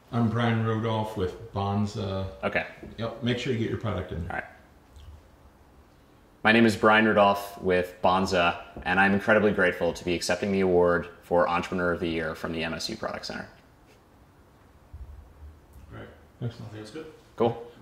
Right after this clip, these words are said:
Speaker 1: I got one question.
Speaker 3: Oh,
Speaker 2: Yeah.
Speaker 3: okay.
Speaker 1: And, and you can look at Matt when you, when you answer. What puts a smile on your face every day when you come to work and you're, you're working on this product?
Speaker 2: Yeah.
Speaker 1: And look at Matt when you answer. But what puts a smile on your face?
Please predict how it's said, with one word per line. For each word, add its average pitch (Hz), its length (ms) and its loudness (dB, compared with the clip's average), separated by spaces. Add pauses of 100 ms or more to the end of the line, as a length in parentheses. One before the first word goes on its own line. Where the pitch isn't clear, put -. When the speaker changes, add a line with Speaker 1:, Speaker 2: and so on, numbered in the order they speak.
(180)
Speaker 1:
I 127 120 0
got 123 140 2
one 123 140 0
question. 104 400 -4 (140)
Speaker 3:
Oh, 131 100 -4
Speaker 2:
Yeah. 113 120 4
Speaker 3:
okay. - 220 -4
Speaker 1:
And, 117 120 4
and 113 340 0 (300)
you 135 120 -2
can 147 140 0
look 127 140 0
at 110 100 0
Matt 120 260 0
when 113 180 2
you, 101 260 2
when 107 200 2
you 101 80 4
answer. 104 400 0 (580)
What 175 260 2
puts 254 240 2
a 151 60 2
smile 139 460 -2
on 117 160 2
your 104 120 2
face 104 680 -2 (200)
every 117 260 0
day 110 240 2
when 104 200 2
you 98 100 0
come 107 300 -2
to 98 60 2
work 101 340 0 (360)
and 101 160 2
you're, 95 300 2
you're 104 200 0
working 110 280 -2
on 98 140 0
this 95 160 0
product? 98 540 -6 (280)
Speaker 2:
Yeah. 117 240 4 (760)
Speaker 1:
And 120 180 2
look 135 160 2
at 135 120 -2
Matt 120 200 -2
when 107 100 0
you 92 120 0
answer. 92 220 -4
But 101 140 4
what - 200 2
puts - 160 -2
a 185 80 -2
smile 156 260 -4
on 120 120 -2
your 101 100 -4
face? - 280 -14